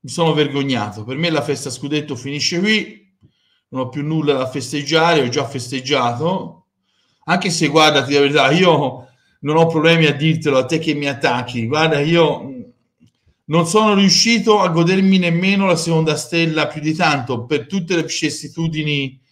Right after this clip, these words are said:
che ha l'Inter, da quella specie di presidente che non mette un euro e con un prestito vuole ripagare un debito, a tante altre cose che non mi piacciono,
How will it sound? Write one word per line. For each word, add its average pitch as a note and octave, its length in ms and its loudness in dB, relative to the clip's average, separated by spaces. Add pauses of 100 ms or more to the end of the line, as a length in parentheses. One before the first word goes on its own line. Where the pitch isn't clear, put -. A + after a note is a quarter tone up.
che C#3 160 0
ha C#3+ 40 6
l'Inter, C#3 760 0 (480)
da A#2+ 120 -10
quella C#3+ 220 -2
specie D#3+ 400 2
di D3 80 -4
presidente C#3+ 600 -2
che C#3+ 40 -2
non C#3 160 -4
mette D3 300 0
un C#3 120 -2
euro C#3 680 0
e C#3+ 120 -8
con D3+ 140 -4
un D3 140 -4
prestito D3+ 460 2
vuole C#3 200 2
ripagare D3 400 2
un D#3+ 140 2
debito, C3 800 0 (200)
a A#2 100 -8
tante F3 320 0
altre E3+ 220 0
cose F3 300 2
che D#3+ 80 2
non D#3+ 160 0
mi D3 120 -4
piacciono, D#3 800 0